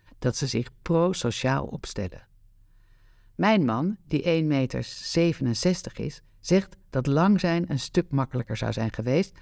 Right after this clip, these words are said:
dan te moeten ve-, investeren in zijn gevoel voor humor. Maar ik weet wel dat ik niet met hem zou zijn getrouwd als mijn wangen niet zo'n pijn hadden gedaan van het lachen op onze eerste date.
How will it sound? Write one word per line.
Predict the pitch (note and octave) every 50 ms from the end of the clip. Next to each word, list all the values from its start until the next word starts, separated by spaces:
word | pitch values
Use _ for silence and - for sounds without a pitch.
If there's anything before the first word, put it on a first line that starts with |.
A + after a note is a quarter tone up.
| - -
dan | - - C3
te | C3 B2
moeten | A#2+ C3 B2 - A#2+
ve-, | - - - -
investeren | - E3+ F3 D#3+ - G#2+ - - - D3+ D#3 D#3+ - -
in | -
zijn | C#3 C3+ C3 B2+
gevoel | - B2 - - C3+ B2
voor | B2+ C3+ C3 B2+
humor. | B2 A#2 G#2+ G2+ G2 G2+ A2 A#2+ - _ _ _ _ _ _ _ - - -
Maar | - C3+ D3+
ik | F3+ E3+
weet | D#3+ E3 E3+ F3+ E3
wel | A2+ G#2 A2 C3 - -
dat | D3 D3 C3+
ik | C#3+ C#3+ -
niet | D#3+ G3+ A3+ - -
met | D3 C#3 -
hem | C3+ D3 D3+ D3
zou | C#3+ C3+ B2
zijn | A#2+ B2 A#2+ A#2
getrouwd | - - - - D3 A#2+ A2+ A2+ A#2+ -
als | - D3+ -
mijn | C3+ B2+ B2 A#2+ A#2
wangen | C3 D3 E3+ F3+ F3 D#3+
niet | D#3 D#3+ D#3+ -
zo'n | E3 D#3 D3+ D3 -
pijn | - D3+ D3 D3 D3
hadden | C#3+ C#3 C3 B2+
gedaan | - C3 B2 B2 B2+ B2
van | - - A#2
het | A2 -
lachen | A#2 A#2+ B2+ - - - -
op | - - -
onze | B2 A#2 - -
eerste | G#2+ A2+ G#2+ G#2+ G#2+ - - A#2+
date. | A2+ G2+ F#2+ F#2+ G2 - -